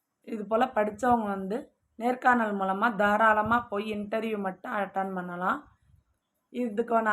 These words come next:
அட்ரஸும் நான் வந்து கொடுத்துருக்குறேன், அதை பார்த்து பயன்பெறுங்க.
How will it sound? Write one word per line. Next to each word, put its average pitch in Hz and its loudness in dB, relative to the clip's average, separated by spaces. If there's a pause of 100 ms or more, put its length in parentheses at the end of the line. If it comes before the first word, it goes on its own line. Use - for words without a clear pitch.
அட்ரஸும் 247 -2 (320)
நான் 208 0
வந்து 208 -2 (100)
கொடுத்துருக்குறேன், 208 -6 (380)
அதை 208 -10 (120)
பார்த்து 240 2 (140)
பயன்பெறுங்க. 208 -2